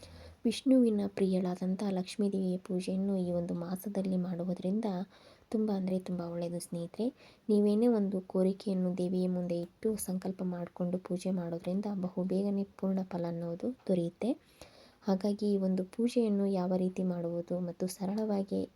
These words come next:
ದೇವಿಯನ್ನು ಯಾವ ರೀತಿ ನಾಲ್ಕು ವಾರ ಅಥವಾ ಐದು ವಾರ ಯಾವ ರೀತಿ ಸರಳವಾಗಿ ಮಾಡುವುದು ಅಂತ ನೋಡ್ಕೊಳ್ಳೋಣ ಸ್ನೇಹಿತರೆ. ನೋಡಿ, ಮೊದಲಿಗೆ ನಮಗೆ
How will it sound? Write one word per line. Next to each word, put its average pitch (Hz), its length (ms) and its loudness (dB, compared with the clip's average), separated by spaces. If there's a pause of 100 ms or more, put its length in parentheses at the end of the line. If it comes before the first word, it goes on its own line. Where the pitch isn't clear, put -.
(120)
ದೇವಿಯನ್ನು 185 500 2
ಯಾವ 180 240 0
ರೀತಿ 175 280 -2
ನಾಲ್ಕು 180 440 -2
ವಾರ 180 260 0
ಅಥವಾ 170 240 -4
ಐದು 180 260 -2
ವಾರ 185 240 -2
ಯಾವ 170 220 -2
ರೀತಿ 185 240 -2
ಸರಳವಾಗಿ 175 540 -2
ಮಾಡುವುದು 165 420 -4
ಅಂತ 175 200 -8
ನೋಡ್ಕೊಳ್ಳೋಣ 180 540 -4
ಸ್ನೇಹಿತರೆ. 180 480 -4 (840)
ನೋಡಿ, 254 260 10
ಮೊದಲಿಗೆ 226 420 4
ನಮಗೆ 202 360 2